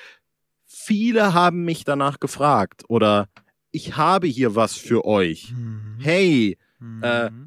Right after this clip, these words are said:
Speaker 1: ihr, ihr wolltet ja", oh, gerade Siri übrigens angegangen, das ist ja spannend. Ähm, "Hey, ihr wolltet doch, äh, dass ich, äh, euch das und das mal vorstelle." Oder dann tragen sie morgens ein Teil,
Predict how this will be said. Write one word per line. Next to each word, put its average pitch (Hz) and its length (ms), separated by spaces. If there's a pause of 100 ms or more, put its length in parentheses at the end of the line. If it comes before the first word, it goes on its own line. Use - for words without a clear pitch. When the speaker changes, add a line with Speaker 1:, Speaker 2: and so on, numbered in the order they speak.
(480)
Speaker 1:
ihr, 147 300
ihr 135 200
wolltet 165 540
ja", 143 420
oh, 143 80
gerade 98 240
Siri 120 380
übrigens 87 380
angegangen, 92 360
das 117 160
ist 107 120
ja 95 80
spannend. 95 380 (360)
Ähm, 110 760 (300)
"Hey, 175 320
ihr 139 200
wolltet 147 420
doch, 135 380
äh, 117 420
dass 117 280
ich, - 420
äh, 95 180 (320)
euch 127 300
das 131 200
und 131 140
das 139 180
mal 107 140
vorstelle." 87 720
Oder 160 480 (380)
dann 123 260
tragen 151 480
sie 147 300 (640)
morgens 180 720
ein 147 160
Teil, 220 720